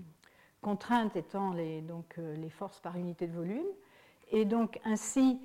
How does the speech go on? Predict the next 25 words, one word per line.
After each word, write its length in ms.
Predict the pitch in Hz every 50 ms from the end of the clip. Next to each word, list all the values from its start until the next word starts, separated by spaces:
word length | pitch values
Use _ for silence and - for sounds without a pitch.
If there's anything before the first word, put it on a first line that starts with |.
| - -
sur 260 | - - - 202 -
toutes 240 | - - 294 - -
les 100 | 254 220
parois, 540 | 220 220 202 180 190 196 202 220 254 320 330 - - - - - - 247
euh, 320 | 196 185 175 175 180 175
de 140 | 175 180 190
ce 140 | 190 - -
cube. 380 | 190 - - 277 302 359 415 440 415 - - - - - _ - - - _ _
Mais 580 | - 220 233 269 269 269 262 247 - - - - - -
comme 180 | - 233 226 226
à 60 | 226
l'équilibre, 840 | 226 233 226 - - 262 240 254 269 262 254 214 202 185 180 180 185 - - - - _ _ -
les 200 | 196 196 196 196
forces 380 | - - 226 220 214 220 -
doivent 220 | 190 196 185 190 -
être 320 | - 202 196 - - 190 175
compensées, 680 | - - 220 185 220 202 190 - - - 269 302 381 403 - - - - - _ _ _ _ _
en 140 | - 214
réalité, 720 | 208 226 233 214 208 208 208 202 - - 269 285 320 330 302
il 140 | 262 233 220
n'y 100 | 214 214
a 60 | 202
que 160 | 208 - 240
six 360 | 196 - - - 285 269 233
éléments, 480 | 240 220 214 208 220 220 226 254 269